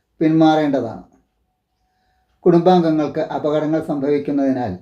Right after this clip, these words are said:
സാമ്പത്തിക സഹായം ചെയ്യേണ്ടി വരും. സങ്കീർണമായ പ്രശ്നങ്ങൾക്ക് ശാശ്വത പരിഹാരം കണ്ടെത്തും ഭാവിയിൽ. ബന്ധുക്കൾ ശത്രുക്കളെപ്പോലെ പെരുമാറും. സഹപ്രവർത്തകരുടെ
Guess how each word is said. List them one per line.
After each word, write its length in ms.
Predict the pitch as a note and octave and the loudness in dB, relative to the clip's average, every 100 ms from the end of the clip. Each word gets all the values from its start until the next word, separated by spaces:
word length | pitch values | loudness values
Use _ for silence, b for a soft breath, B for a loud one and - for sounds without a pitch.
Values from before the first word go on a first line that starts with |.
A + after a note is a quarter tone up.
| _ _ _ _ _ _ _ - | _ _ _ _ _ _ _ -4
സാമ്പത്തിക 460 | D3 D#3+ E3+ F3 F3 D#3+ | 0 0 0 2 0 0
സഹായം 380 | C#3 C#3+ C#3+ C3 | 0 0 0 -2
ചെയ്യേണ്ടി 360 | C#3 B2 B2 A2+ | -4 -4 -4 -8
വരും. 180 | G#2+ - _ _ _ _ _ _ _ _ _ _ _ _ _ _ _ | -10 -16 _ _ _ _ _ _ _ _ _ _ _ _ _ _ _
സങ്കീർണമായ 760 | F3+ F#3 F#3+ G#3 G3+ G#3+ G#3+ A3 B3 A#3 - | 4 4 4 2 0 -2 0 0 0 -2 -6
പ്രശ്നങ്ങൾക്ക് 640 | E3+ D#3+ D3+ C3+ G#2 G2+ F2 _ _ _ _ _ _ _ _ _ _ _ _ _ _ | -8 -4 -2 -2 -4 -12 -18 _ _ _ _ _ _ _ _ _ _ _ _ _ _
ശാശ്വത 460 | - D3 D#3 E3+ D#3 C#3 | -2 0 0 0 0 0
പരിഹാരം 400 | B2+ C3+ C3 C3+ | 0 0 0 0
കണ്ടെത്തും 420 | C3 B2+ B2+ C#3 C3 | -2 -4 -8 -6 -6
ഭാവിയിൽ. 400 | A#2+ A#2+ - - _ _ _ _ _ _ _ _ _ _ _ _ _ _ _ - | -6 -10 -14 -18 _ _ _ _ _ _ _ _ _ _ _ _ _ _ _ -2
ബന്ധുക്കൾ 480 | C#3+ D#3 D#3 D3+ C#3 - - | 0 2 2 2 0 -2 -4
ശത്രുക്കളെപ്പോലെ 680 | D3+ D#3 D3 D#3 - C#3+ C3 | -4 -4 -4 -4 -2 -4 -2
പെരുമാറും. 460 | B2 B2+ C3 C#3 C#3+ _ _ _ _ _ _ _ _ _ _ _ _ - | -4 -2 -4 -4 -8 _ _ _ _ _ _ _ _ _ _ _ _ 0
സഹപ്രവർത്തകരുടെ 880 | D#3+ D#3+ E3+ D#3+ D#3 D#3+ D3 C#3+ | 0 2 2 2 2 -2 -2 -2